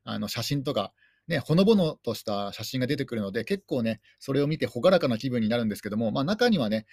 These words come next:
若者とか、あとはおと-、お父さんとかが、えー、その軽トラプールでくつろいでる写真が出てきて、ちょっとほっこりする、気持ちがほっこりするんですけども、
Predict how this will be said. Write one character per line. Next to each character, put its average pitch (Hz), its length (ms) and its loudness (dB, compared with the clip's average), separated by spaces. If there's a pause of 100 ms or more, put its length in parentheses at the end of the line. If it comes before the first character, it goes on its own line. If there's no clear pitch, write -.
(120)
若 117 240 0
者 139 220 0
と 165 120 -2
か、 107 300 -2
あ 131 100 -8
と 113 100 -2
は 104 40 2
お 110 60 -2
と-、 180 120 -2 (120)
お 135 80 0
父 190 180 2
さ 131 120 0
ん 117 80 -4
と 113 80 -8
か 101 120 0
が、 135 220 0 (460)
え 110 240 -2
ー、 - 20 -4
そ 120 120 -6
の 113 60 -2
軽 131 200 2
ト 135 100 2
ラ 131 120 6
プ 151 100 0
ー 143 80 2
ル 120 60 -2
で 98 100 -2
く - 120 -12
つ - 140 -10
ろ 165 100 4
い 143 40 -2
で 127 60 -2
る 110 100 0
写 98 120 -6
真 117 140 -6
が 117 60 -2
出 113 100 0
て 101 80 -2
き - 60 -8
て、 101 80 -8
ち 110 60 -4
ょ 131 40 -2
っ - 20 -4
と 117 80 -6
ほ 127 140 -6
っ - 80 -12
こ 196 120 2
り 147 80 4
す - 120 -4
る、 95 160 -4 (320)
気 - 100 -8
持 143 100 0
ち 156 120 0
が 143 60 2
ほ 139 120 -6
っ - 40 -20
こ 196 140 0
り 190 80 0
す 123 100 -8
る 113 80 -2
ん 107 40 0
で 95 60 -2
す - 60 -12
け 101 80 -6
ど 98 80 -2
も、 104 220 -2